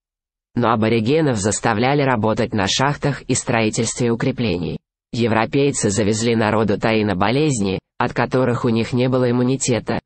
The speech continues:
и они умирали один за другим. Однако, Понсе де Леон на посту губернатора значительно разбогател и женился на испанке Леоноре, которая родила ему сына и двух дочерей.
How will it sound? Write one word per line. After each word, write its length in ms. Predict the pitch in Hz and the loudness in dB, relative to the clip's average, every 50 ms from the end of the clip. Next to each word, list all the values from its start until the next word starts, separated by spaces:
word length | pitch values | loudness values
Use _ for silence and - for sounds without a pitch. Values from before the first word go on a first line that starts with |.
| _ _ _ | _ _ _
и 100 | - 131 | -4 -2
они 260 | 117 113 110 117 139 147 | 0 0 0 2 2 2
умирали 400 | 147 131 123 120 110 110 113 123 | 2 2 2 2 2 2 2 0
один 300 | 127 120 98 101 101 92 | 0 0 0 0 -2 -2
за 140 | 101 104 | 0 -2
другим. 440 | 98 - 107 104 95 85 82 82 82 - _ _ _ _ _ _ _ _ _ _ _ _ - | -2 -2 -2 -2 -2 -4 -6 -6 -6 -10 _ _ _ _ _ _ _ _ _ _ _ _ -4
Однако, 600 | 123 127 101 123 135 151 160 156 147 123 107 95 - - | -2 0 0 0 0 0 0 0 -2 -2 -2 -2 -4 -4
Понсе 380 | - 123 135 127 120 - 127 113 | -2 0 0 0 0 0 -2 0
де 120 | 104 113 | 0 0
Леон 320 | 110 113 113 120 127 120 117 | 2 2 2 2 2 2 0
на 120 | 110 104 | 0 0
посту 380 | - 117 110 - - - 117 98 | 0 0 -2 -2 -2 -2 -2 0
губернатора 720 | 104 101 92 101 101 107 117 127 139 135 - 123 110 107 | 0 0 2 2 2 2 0 0 0 -2 -2 -2 0 0
значительно 680 | 98 98 104 104 107 - - 151 139 - 147 143 143 131 | 0 0 0 0 0 0 -2 -2 0 0 0 0 2 0
разбогател 720 | 127 107 101 110 110 107 110 107 - - 131 131 127 123 | 0 0 0 -2 0 0 0 -2 -2 0 0 0 0 -2
и 220 | 120 - - 120 | -4 -4 -2 -2
женился 600 | 101 101 107 104 101 110 139 151 151 151 - 156 | -2 0 0 0 0 2 0 0 0 0 0 0
на 140 | 139 127 120 | 0 2 0
испанке 540 | 120 - - - 117 110 113 117 117 - 120 | 0 -2 -2 -2 0 0 0 0 0 0 0
Леоноре, 560 | 113 120 131 139 151 139 120 101 87 85 80 - _ _ _ - | 0 2 2 2 2 2 2 0 0 -2 -4 -6 _ _ _ -4
которая 420 | - 110 104 - 120 113 104 101 | -4 -2 0 0 0 2 2 2
родила 380 | 92 90 87 101 101 107 131 151 | 0 0 0 0 0 0 2 2
ему 260 | 156 143 131 123 113 | 2 2 2 2 0
сына 400 | 95 - - - 123 127 143 143 | 0 -2 0 0 0 0 0 0
и 160 | 143 - 117 | 0 0 -2
двух 280 | 101 98 92 104 95 101 | -2 0 0 -2 -2 0
дочерей. 560 | 107 101 - - 120 107 98 92 95 113 - | -2 -2 -2 -2 -2 0 0 -2 -2 -4 -6